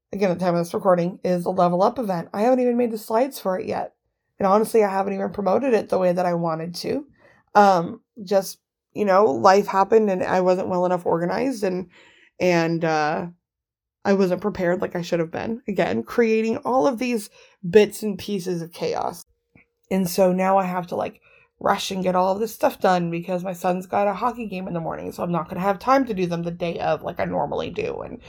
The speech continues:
so I've gotta actually get them done today 'cause I want the slides to be really good 'cause it's gonna be all gamer themed. It's, it's a, it's a whole thing, um, which, by the way, if you're listening to this in real time, you should come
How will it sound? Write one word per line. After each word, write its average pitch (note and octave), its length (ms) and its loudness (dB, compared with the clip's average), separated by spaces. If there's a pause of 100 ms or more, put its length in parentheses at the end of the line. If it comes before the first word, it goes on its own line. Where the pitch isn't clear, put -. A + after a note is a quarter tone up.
(260)
so F#3 120 -2
I've F3 60 0
gotta E3+ 180 -2
actually F3+ 300 -6
get G#3+ 100 0
them B3 140 0
done C#4 180 0
today C#4 340 -2
'cause F3 160 -10
I F3 60 0
want E3+ 220 -6
the G3 40 -10
slides F#3 340 0
to - 60 -20
be A#3 120 -2
really B3 200 4
good G#3+ 300 0
'cause E3+ 140 -10
it's F3+ 100 -14
gonna F3 160 -4
be G3 160 -2
all G#3+ 120 0
gamer B3 340 0
themed. D#3+ 300 -10
It's, G2+ 220 -8
it's G#3+ 160 -6
a, A3 80 2
it's - 160 -4
a A3+ 60 0
whole B3 180 -4
thing, - 360 0 (520)
um, F#3 220 4
which, F#3 160 -4
by C4 160 2
the C#4 80 0
way, B3+ 120 4
if F3 120 -6
you're A3 80 2
listening A3+ 360 -2
to G3+ 100 -8
this F#3+ 180 -6
in G#3 160 -2
real G3 240 -4
time, F3+ 540 -6 (1080)
you A3 80 -10
should D4+ 200 -4
come F4 280 2